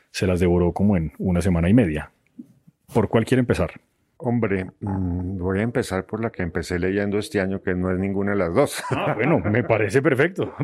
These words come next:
Speaker 1: Por favor, adelante. ¿Qué empezó leyendo este, estos primeros días de este
Speaker 2: Una,
Speaker 1: enero?
Speaker 2: una novela muy corta que se llama Asamblea Ordinaria,
Speaker 1: Ujú.
Speaker 2: de un español de apellido Fajardo. Ya le digo el nombre porque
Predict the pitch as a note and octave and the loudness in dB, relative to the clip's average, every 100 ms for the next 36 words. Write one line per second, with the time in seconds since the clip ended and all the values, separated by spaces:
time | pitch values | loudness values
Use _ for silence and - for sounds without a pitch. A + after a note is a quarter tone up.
0 | C#3 B2+ A2 A2 D3+ E3+ - C3 B2+ C#3 | 0 2 4 6 6 4 0 2 4 6
1 | F3+ B2 F#2 - D3+ C3 D3 E3+ C#3 C#3 | 4 2 -4 0 0 2 2 4 4 6
2 | C#3 C3+ C3+ B2+ G#2+ - B2 B2 G2 C3 | 4 6 6 4 0 2 4 4 2 -4
3 | - A2 G#2+ A#2 C3 A#2 A#2 A2 A#2 A2+ | 0 2 2 4 6 6 4 2 0 0
4 | A2+ - A2 C3 - - - G2+ G2+ A2 | -2 0 2 2 0 -6 -6 -2 0 0
5 | G#2+ F2+ F#2 G2 G#2 G#2+ A2 - A2+ E2+ | 0 0 0 0 0 0 -2 -2 -2 -2
6 | - A2+ A#2+ - _ - D#2+ E2+ E2 F2+ | -2 -6 -6 -12 _ -8 -6 -2 0 0
7 | F#2+ G2+ F2 E2+ F2 G2 F#2 E2+ F#2 F#2+ | 0 -2 -2 0 0 0 0 0 0 -2
8 | D#2 B1+ - _ _ - - F2 F2+ F2 | -4 -10 -16 _ _ -20 -20 -20 -18 -12
9 | G#2+ D#3 _ _ _ _ _ D2+ E2 E2 | -10 -12 _ _ _ _ _ -6 -4 -2
10 | E2+ F2 F#2 F#2 F#2 - E2+ E2+ F2 F2 | 0 0 2 0 -2 -4 -2 0 0 2
11 | F#2 - E2 D#2+ E2 F#2 - F2 D#2+ G#2 | 0 0 -2 0 0 0 -2 -4 -2 -2
12 | A2 G#2+ A#2+ G#2+ F#2 F#2 F#2 F2+ F#2 F#2 | 0 -2 -2 0 2 2 2 2 2 2
13 | G2+ E2+ G2 - F#2+ F2 | 2 2 -2 -4 -4 -2